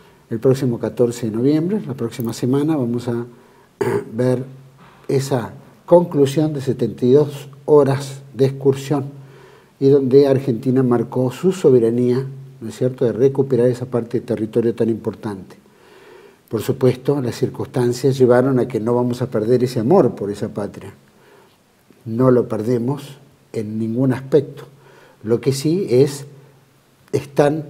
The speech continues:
nuestro poder político, que es el que debe negociar o no, o defender nuestra soberanía como debería hacerlo,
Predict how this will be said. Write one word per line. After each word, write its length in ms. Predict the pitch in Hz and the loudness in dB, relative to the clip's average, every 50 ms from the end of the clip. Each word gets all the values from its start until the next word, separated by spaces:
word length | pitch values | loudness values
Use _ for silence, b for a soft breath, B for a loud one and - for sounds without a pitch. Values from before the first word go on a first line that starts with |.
| - - | -14 -10
nuestro 440 | 131 123 123 120 113 - - 139 123 | -6 -4 -4 -4 -6 -4 -4 -4 -4
poder 380 | - - 127 123 135 139 131 139 | 0 2 4 4 4 4 4 2
político, 640 | 151 156 175 170 170 - - 135 135 - 139 131 139 | 2 4 4 2 0 -4 -8 -6 -2 -2 -2 -2 0
que 120 | - 127 | -2 -4
es 120 | - - | -2 -2
el 160 | - 113 113 - | -6 -6 -4 -2
que 140 | - 123 | 0 2
debe 240 | 113 131 131 127 123 | 4 4 4 4 4
negociar 680 | 127 135 123 131 123 - - - 165 151 147 - - - - - - - | 2 2 2 0 -2 -4 2 2 2 2 2 -2 -8 -14 -18 -20 -8 -4
o 160 | 123 120 120 | -2 0 0
no, 260 | 123 139 165 180 175 B B B B B B B B B | 0 0 0 -2 -2 B B B B B B B B B
o 160 | - 120 127 127 | -2 -2 0 2
defender 520 | 165 170 170 - 151 131 131 123 139 139 | 2 2 2 0 0 0 2 2 2 0
nuestra 300 | 143 139 123 - - 120 | 0 -2 -6 -6 -6 -8
soberanía 640 | - - 127 123 117 120 123 117 117 127 147 151 151 | -6 -4 -2 -2 0 0 -2 -2 -2 -2 -2 -4 -6
como 220 | - - 113 113 113 | -6 -6 -4 -2 0
debería 440 | 110 110 110 117 120 135 143 135 | 0 2 2 2 2 4 4 2
hacerlo, 440 | 123 - - 107 101 104 120 143 147 | 2 0 -4 -6 -6 -6 -8 -8 -10